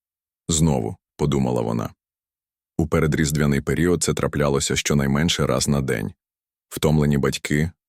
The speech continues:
переповнений магазин, допитливі діти, ідеальне поєднання для неприємностей. Коли вона підійшла до інформаційної стійки і побачила заплаканого хлопчика, її серце стислося.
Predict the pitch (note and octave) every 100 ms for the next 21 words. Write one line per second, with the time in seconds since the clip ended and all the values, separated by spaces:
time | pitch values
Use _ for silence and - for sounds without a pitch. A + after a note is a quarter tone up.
0 | _ D#2+ D2 D2+ C#2+ C#2 C2+ C#2+ D2 C#2+
1 | D2+ D#2 E2 _ _ _ _ - D#2 D#2+
2 | D#2 C#2 B1+ B1+ D2 D2+ B1 - _ _
3 | _ - D2+ C#2 D2 D2 C#2 C#2+ C#2 C2
4 | C#2+ D2 C2+ C2 C2+ C#2+ - C2+ C2 B1+
5 | A1+ - G1+ D2+ _ _ _ _ _ _
6 | _ D#2+ E2 E2+ D#2+ D#2+ D2+ D#2+ D#2+ D#2+
7 | D2+ D2 D2+ D2 C#2+ D2+ D2 C2 - -
8 | D#2+ D2+ C2+ - D2 - - C#2+ C#2 D2+
9 | D#2 D2 D2 C#2+ D2 - E2 D#2+ D2 -
10 | C2+ - _ _ _ _ _ C#2+ C#2+ C#2+
11 | - C#2+ - C2 - - - B1 - A#1+